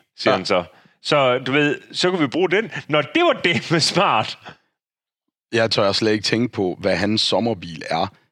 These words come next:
Speaker 1: Nej, og du ved, og han er ellers sådan meget, øh, egentlig sådan rolig gemyt, øh,
Speaker 2: Ja.
Speaker 1: og i-, ikke sådan en, der er sådan flashy.
Speaker 2: Nej.
Speaker 1: Øhm, så, så jeg er faktisk med ham, øh, i morgen og kigge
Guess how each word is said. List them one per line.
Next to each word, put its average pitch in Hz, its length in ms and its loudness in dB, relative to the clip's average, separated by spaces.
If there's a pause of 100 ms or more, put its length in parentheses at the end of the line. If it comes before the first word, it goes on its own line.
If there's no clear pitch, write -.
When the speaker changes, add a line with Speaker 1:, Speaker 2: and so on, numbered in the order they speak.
(140)
Speaker 1:
Nej, 139 300 0
og 135 160 2
du 143 40 0
ved, 139 160 2
og 117 260 2
han 139 140 2
er 139 100 2
ellers 127 180 0
sådan 120 140 -4
meget, 107 400 2
øh, 80 220 0
egentlig 98 260 -4
sådan 104 100 -8
rolig 98 260 -6
gemyt, 98 380 -6 (120)
øh, 90 80 0
Speaker 2:
Ja. 85 60 4
Speaker 1:
og 90 340 2
i-, 90 280 0
ikke 104 140 -4
sådan 85 160 -8
en, 76 200 -4
der 76 200 -2
er 76 40 -8
sådan 80 300 -10
flashy. - 360 -4 (260)
Speaker 2:
Nej. 113 200 0 (680)
Speaker 1:
Øhm, 98 480 0
så, 98 400 2
så 127 140 0
jeg 127 120 2
er 120 60 0
faktisk 135 260 -2
med 131 100 2
ham, 123 160 -2
øh, 92 200 2
i 113 40 2
morgen 123 420 2
og 101 420 0
kigge 113 220 -4